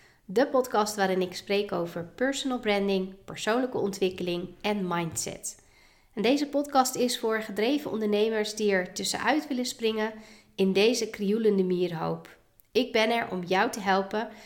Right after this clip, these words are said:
bij het creëren van een sterk merk, zodat je gaat groeien met je bedrijf door loyale klanten aan te trekken,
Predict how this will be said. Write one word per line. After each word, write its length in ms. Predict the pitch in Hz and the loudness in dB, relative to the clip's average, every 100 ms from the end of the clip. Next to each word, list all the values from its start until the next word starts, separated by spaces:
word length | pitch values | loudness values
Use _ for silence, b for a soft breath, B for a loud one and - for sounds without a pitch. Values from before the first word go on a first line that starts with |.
| B B | B B
bij 120 | 202 | 0
het 120 | 196 | 0
creëren 500 | - 196 190 240 269 | 0 0 2 2 0
van 180 | - 190 | 0 0
een 120 | 170 | 0
sterk 480 | 170 - 240 285 285 | -2 -2 0 -2 -2
merk, 400 | 180 180 262 277 B B B B | -2 -2 -2 -6 B B B B
zodat 340 | - 202 196 | -6 -4 -4
je 60 | 190 | -4
gaat 220 | - 170 | -4 -6
groeien 340 | - 294 294 269 | -4 0 0 0
met 180 | 240 | -4
je 80 | 240 | -6
bedrijf 580 | 208 196 185 190 190 - - - | -4 0 2 2 0 -8 -20 -2
door 140 | 185 | 0
loyale 500 | 180 170 185 214 214 | 2 0 0 0 -2
klanten 380 | 202 175 165 143 | 0 0 0 -6
aan 180 | 160 165 | -8 -8
te 120 | - | -10
trekken, 440 | - 156 - 160 | -8 -8 -8 -12